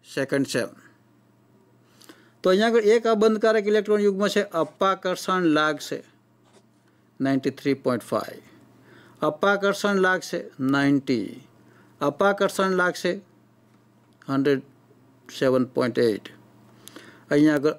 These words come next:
અબ-, બંધકારક, બંધકારક ઇલેક્ટ્રોન યુગ્મ ત્રણેય, વન ટ્વેન્ટી. અપાકર્ષણ ઓછું. કેન્દ્રસ્થ બોરોન પરમાણુ પાસે એક પણ અયુગ્મિત ઇલેક્ટ્રોન યુગ્મ નથી.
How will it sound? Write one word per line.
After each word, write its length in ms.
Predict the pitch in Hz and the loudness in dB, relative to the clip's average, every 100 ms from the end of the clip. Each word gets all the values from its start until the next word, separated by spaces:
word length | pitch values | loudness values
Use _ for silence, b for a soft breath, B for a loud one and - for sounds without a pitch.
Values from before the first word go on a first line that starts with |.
| - | 0
અબ-, 420 | 165 170 160 _ - | 2 2 -2 _ -6
બંધકારક, 720 | 143 156 156 151 151 147 139 | 0 2 2 2 2 2 0
બંધકારક 680 | 135 143 151 147 147 143 135 | 0 2 2 2 2 2 0
ઇલેક્ટ્રોન 400 | 135 135 131 135 127 | 0 -2 0 0 0
યુગ્મ 280 | 127 135 131 | 0 -2 -4
ત્રણેય, 380 | 131 - - - B B B - | -4 -6 -8 -14 B B B -6
વન 180 | 120 82 | -2 -2
ટ્વેન્ટી. 460 | - 60 - - - - - - - | -2 -2 -4 -12 -18 -20 -20 -20 -14
અપાકર્ષણ 600 | 135 - 127 131 - 151 | -6 -4 -2 -2 2 2
ઓછું. 300 | 151 147 151 - _ _ _ _ _ - - - _ B B B B B B _ - - _ _ _ _ _ _ _ _ _ _ _ _ _ _ _ _ _ | 2 0 -8 -12 _ _ _ _ _ -20 -20 -20 _ B B B B B B _ -20 -20 _ _ _ _ _ _ _ _ _ _ _ _ _ _ _ _ _
કેન્દ્રસ્થ 560 | - 185 196 247 247 - 233 | 0 2 4 2 2 0 2
બોરોન 360 | 170 180 202 233 | 4 4 4 2
પરમાણુ 460 | 202 190 185 190 202 | 0 0 2 0 0
પાસે 320 | 190 185 185 196 - | 0 0 0 -2 2
એક 180 | 190 220 - | 2 2 0
પણ 180 | 226 214 | -2 0
અયુગ્મિત 560 | 165 175 185 165 196 180 | 2 4 2 2 -2 0
ઇલેક્ટ્રોન 540 | 165 175 180 - 180 151 | 2 2 0 0 2 4
યુગ્મ 440 | 139 156 139 156 156 | 4 2 2 0 2
નથી. 560 | 135 135 139 - 120 | 2 0 -2 -6 -8